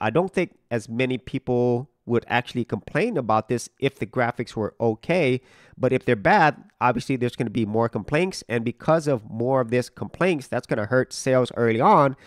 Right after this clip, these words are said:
And so in that case, companies will probably have to respond and release these fixes sooner, or at least say that they're gonna do something about it, even though they knew all along that this is a <laughs> problem and they released a game that was basically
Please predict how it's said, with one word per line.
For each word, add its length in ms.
And 160
so 320
in 120
that 160
case, 260
companies 520
will 100
probably 360
have 260
to 140
respond 540
and 180
release 300
these 320
fixes 500
sooner, 540
or 140
at 60
least 340
say 420
that 180
they're 100
gonna 160
do 260
something 440
about 320
it, 180
even 280
though 200
they 120
knew 260
all 260
along 300
that 240
this 180
is 300
a 100
<laughs> 20
problem 720
and 180
they 100
released 420
a 80
game 320
that 220
was 380
basically 680